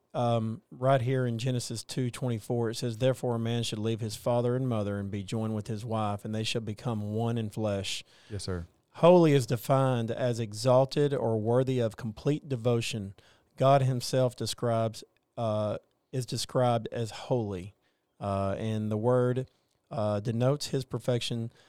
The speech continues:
Speaker 1: divinity, um, and sacredness of who he is.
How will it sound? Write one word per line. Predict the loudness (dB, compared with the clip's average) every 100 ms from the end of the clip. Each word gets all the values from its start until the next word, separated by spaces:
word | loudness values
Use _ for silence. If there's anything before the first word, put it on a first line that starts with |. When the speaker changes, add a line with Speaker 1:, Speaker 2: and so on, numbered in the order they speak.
| _ _ _ -10
Speaker 1:
divinity, | 0 2 2 0 -2 -4 -10 _ _ _ _ _ _ _ -20 -20 -6
um, | -2 0 0 0 -4
and | -4 -4
sacredness | 2 2 2 -2 -2 -2 -4
of | -4 -2 -2 -4 _ _ _ _ -4
who | 2 2
he | 2 0 0
is. | 0 -2 -4 -10